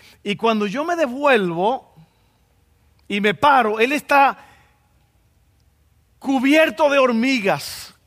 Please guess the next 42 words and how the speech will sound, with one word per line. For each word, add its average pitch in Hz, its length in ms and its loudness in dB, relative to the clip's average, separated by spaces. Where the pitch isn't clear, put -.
de 185 120 -2
esas 240 220 2
hormigas 240 380 -2
que 208 160 -2
pican, 156 520 -4
no 185 140 -4
de 277 120 -2
hormiguitas 262 540 -6
de 226 80 -2
esas 202 160 -6
de, 156 280 -8
de 147 240 -10
dulce, 156 520 -6
no. 123 320 -16
Es, 156 160 -8
son 262 200 -10
hormigas 208 480 -4
de, 151 200 -6
de 151 80 -6
esas 180 200 -10
que 185 100 -14
están 185 200 -10
en, 185 140 -10
en, 156 240 -14
que - 100 -10
han 165 80 -8
hecho 185 240 -10
un 165 120 -8
nido 165 240 -8
así. 135 240 -16
Lo 170 140 -8
que 202 140 0
hizo 254 300 -4
él 220 120 -4
fue 190 240 -8
que 180 200 -6
él, 185 160 -8
él 190 140 -6
estaba 208 280 -2
recogiendo 190 460 -8
su 175 140 -12
correo 185 560 -6